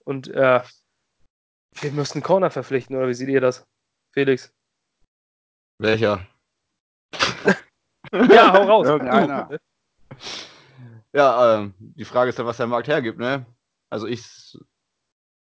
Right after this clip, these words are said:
Speaker 2: sehe persönlich jetzt auch ehrlich gesagt nicht so den Corner, den wir unbedingt haben müssten. Ist meine persönliche Meinung. Da würde ich eher vielleicht hoffen, dass dann sich doch,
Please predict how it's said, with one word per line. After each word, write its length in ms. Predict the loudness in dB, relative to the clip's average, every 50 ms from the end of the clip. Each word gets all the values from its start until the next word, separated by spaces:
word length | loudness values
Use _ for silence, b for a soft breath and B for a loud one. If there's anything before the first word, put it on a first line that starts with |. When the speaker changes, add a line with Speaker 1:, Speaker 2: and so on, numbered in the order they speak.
| _ _ _ _ _ _ -18
Speaker 2:
sehe 300 | -12 -6 -2 0 0 0
persönlich 460 | 0 0 -2 -2 0 -2 -2 -2 0 -2
jetzt 160 | -2 -4 -4
auch 340 | -6 -4 -4 -4 -4 -6 -10
ehrlich 380 | -6 -2 -2 0 0 0 -2
gesagt 320 | -2 0 0 0 0 -2 -4
nicht 400 | -6 -6 -8 -10 -14 -20 -14 -8
so 320 | -4 -2 0 0 0 0
den 340 | -2 -2 -2 -2 -2 -2 -4
Corner, 680 | -2 0 2 2 2 2 2 2 0 0 -2 -4 -8 _ _ _ _ _ _ _ _ _ _ _ _ _ _ _ _ _ _ _ _ 0
den 200 | 0 2 2 2
wir 100 | 2 2
unbedingt 380 | 2 0 0 0 0 0 0
haben 300 | 2 4 4 4 2 0
müssten. 460 | -4 -6 -6 -8 -12 -14 -14 -14 -14 -14 _ _ _ _ _ _ _ _ _ _ _ _ _ _ _ _ _ _ _ _ _ _ _ _
Ist 160 | -16 -8 -2 0
meine 220 | 2 4 4 2
persönliche 420 | 2 0 -2 -2 -4 -4 -6 -6
Meinung. 280 | -6 -6 -6 -6 -6 -6
Da 120 | -8 -8
würde 180 | -8 -8 -8 -10
ich 80 | -8 -6
eher 140 | -6 -6
vielleicht 260 | -4 -4 -4 -4 -2 -2
hoffen, 240 | -4 -4 -4 -4
dass 200 | -4 -4 -4 -4
dann 180 | -6 -6 -6 -6
sich 120 | -6 -4
doch, 340 | -4 -4 -4 -4 -6 -16 -20